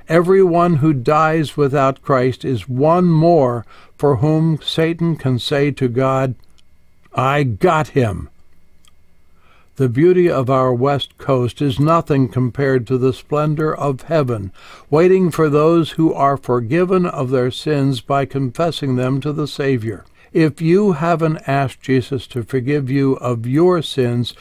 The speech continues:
and be your Savior, do it now. There is no promise of another chance tomorrow. If you have already, think of those around you who will spend all of eternity in hell,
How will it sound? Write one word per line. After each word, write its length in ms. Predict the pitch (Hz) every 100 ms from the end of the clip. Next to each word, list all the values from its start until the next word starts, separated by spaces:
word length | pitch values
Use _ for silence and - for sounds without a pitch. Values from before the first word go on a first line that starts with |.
| - -
and 240 | 139 127 117
be 120 | 147
your 420 | 135 131 190 185
Savior, 600 | - 131 113 95 117 117 - - _ - -
do 220 | 170 175
it 140 | 180 - - - - - -
now. 680 | 127 135 139 127 92 - - _ _ _ _ _ -
There 180 | 170 160
is 300 | 165 165 131
no 320 | 143 185 208
promise 600 | - - 214 180 139 -
of 100 | 147
another 360 | 151 175 185 185
chance 400 | - 180 180 -
tomorrow. 640 | 175 170 202 180 113 - _ _ _ _ _
If 280 | 160 147 -
you 160 | 139 123
have 480 | - 180 196 127 117
already, 580 | 123 120 120 120 151
think 600 | 170 - - - 214 196 185
of 160 | 156
those 300 | 175 185 160
around 420 | 160 160 170 170
you 220 | 147 151 127
who 140 | 156
will 200 | 156 151
spend 440 | - - 170 160 -
all 500 | - 160 202 220 208
of 240 | - 143 135
eternity 840 | 139 135 175 180 175 151 160 170 -
in 220 | 143 147
hell, 500 | 127 160 131 113